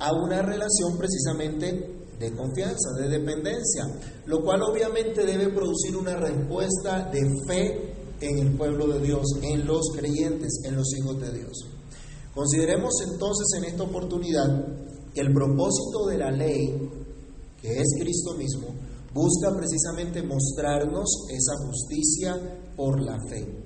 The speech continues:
Es lo que Dios ha hecho siempre, es el, el primer punto que debemos reflexionar. En esto debemos ser nosotros claros, aunque reiterativos. Dios es el mismo ayer,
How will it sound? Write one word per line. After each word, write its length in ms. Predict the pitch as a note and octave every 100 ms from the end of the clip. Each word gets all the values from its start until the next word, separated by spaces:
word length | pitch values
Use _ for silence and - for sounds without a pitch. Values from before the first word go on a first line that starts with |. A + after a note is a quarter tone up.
| - - - - -
Es 120 | C#3 C#3+
lo 120 | D3+
que 140 | C#3+
Dios 420 | C3+ C#3 D3+ - B2+
ha 100 | B2+
hecho 220 | C3 C#3
siempre, 460 | - D#3+ D#3+ - A#2
es 100 | C3+
el, 280 | C#3 C3+ -
el 140 | C#3
primer 340 | C3 B2 C3
punto 680 | C#3+ D3 C#3 C#3+ C#3 C#3 -
que 100 | -
debemos 360 | B2 B2 C3+ C#3
reflexionar. 880 | C3 B2 A#2 - A2+ B2 B2 A#2+ - - - - - - - -
En 120 | D3+
esto 200 | G3 G3
debemos 400 | G#3+ F#3+ F3+ G3
ser 120 | G3+ F3+
nosotros 420 | F3 F3+ F#3 F#3 F3+
claros, 320 | F3 E3 F3+ E3+
aunque 260 | D3 C#3+ C#3+
reiterativos. 800 | C#3 B2 B2+ B2 A#2+ A#2+ - - - - - - C3
Dios 440 | D3+ D#3 D#3 D3+
es 200 | - E3+
el 80 | E3
mismo 340 | D3+ C3+ C#3 C#3 C#3 - - - - -
ayer, 720 | A2 G#2+ B2+ C#3+ - - -